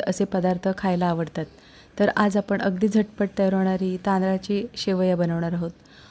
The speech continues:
अतिशय चविष्ट अशा ह्या शेवया तयार होतात. तर आज आपण इथे फोडणीच्या शेवया बनवणार आहोत. तर इथे आपण वेगळा मसाला तयार करून अगदी चटपटीत आणि एकदम चविष्ट अशा ह्या शेवया बनवणार आहोत.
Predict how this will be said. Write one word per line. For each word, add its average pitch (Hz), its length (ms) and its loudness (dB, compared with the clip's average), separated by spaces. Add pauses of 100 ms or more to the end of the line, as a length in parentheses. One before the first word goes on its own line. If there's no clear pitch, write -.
(120)
अतिशय 208 360 2
चविष्ट 208 420 -2
अशा 196 220 -2
ह्या 190 200 0
शेवया 185 440 -2
तयार 185 180 0
होतात. 185 240 -4 (140)
तर 196 60 -4 (100)
आज 202 180 0
आपण 196 200 -4
इथे 190 260 -4
फोडणीच्या 185 480 0
शेवया 180 340 -2
बनवणार 170 380 -4
आहोत. 165 200 -6 (240)
तर 214 60 4
इथे 214 200 4
आपण 214 200 4
वेगळा 202 360 4
मसाला 202 400 2 (100)
तयार 190 200 2
करून 190 480 -2
अगदी 190 280 0
चटपटीत 202 580 -2
आणि 185 340 0
एकदम 190 280 0
चविष्ट 196 440 -2
अशा 185 240 -2
ह्या 185 180 -2
शेवया 180 360 -2
बनवणार 170 420 -4
आहोत. 165 200 -8